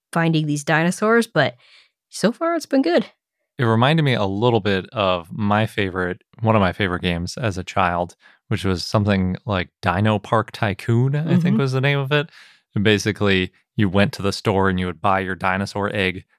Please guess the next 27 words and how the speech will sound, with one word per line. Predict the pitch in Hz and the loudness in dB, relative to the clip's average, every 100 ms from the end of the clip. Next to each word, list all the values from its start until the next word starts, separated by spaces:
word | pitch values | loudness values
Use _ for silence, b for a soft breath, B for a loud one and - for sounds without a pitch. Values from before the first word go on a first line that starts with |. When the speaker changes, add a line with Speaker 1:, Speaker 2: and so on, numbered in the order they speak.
| - | -4
Speaker 2:
and | 110 | 0
then | 98 | 0
you | 92 | 0
could | 92 - | -6 -4
put | 117 101 | 0 0
it | 92 | 0
in | 95 | 0
this | 95 - | -2 0
little | 104 98 | 0 2
enclosure | 95 95 104 98 92 98 | 0 0 0 0 0 0
and | 95 | 0
choose | - 107 - | -2 -4 -4
the | - | -10
fence | - 104 101 - | 0 0 0 -4
type | - 98 98 | -2 0 0
and | 107 | -2
a | 98 | 0
couple | - 107 107 | -2 -2 0
other | 95 98 | 0 -2
little | 92 98 95 | -4 -4 -4
details. | 90 104 - 104 95 - b b b _ - | -2 -4 0 0 0 -6 b b b _ -2
And | 117 | 2
then | 104 | 4
you | 101 | 2
could | 104 | 2
also | 98 98 | 2 0
buy | 90 101 92 92 90 90 | -2 0 2 2 0 -4